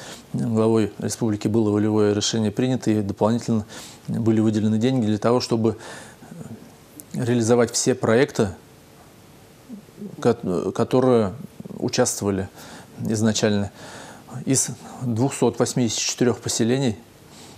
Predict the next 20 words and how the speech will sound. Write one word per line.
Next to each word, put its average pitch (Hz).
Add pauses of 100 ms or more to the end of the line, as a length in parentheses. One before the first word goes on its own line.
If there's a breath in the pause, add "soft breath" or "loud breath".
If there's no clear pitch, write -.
в 117
этом 113
году 110
участвует 107
восемьдесят 117
четыре 113
поселения, 123 (100)
это 107 (680 loud breath)
ровно 113
тридцать -
процентов 117 (520)
поселений. 120 (920 loud breath)
Участвует 117
на 113
территории 113
этих 110
поселений, 117
проживает 107
сто -
четыре 110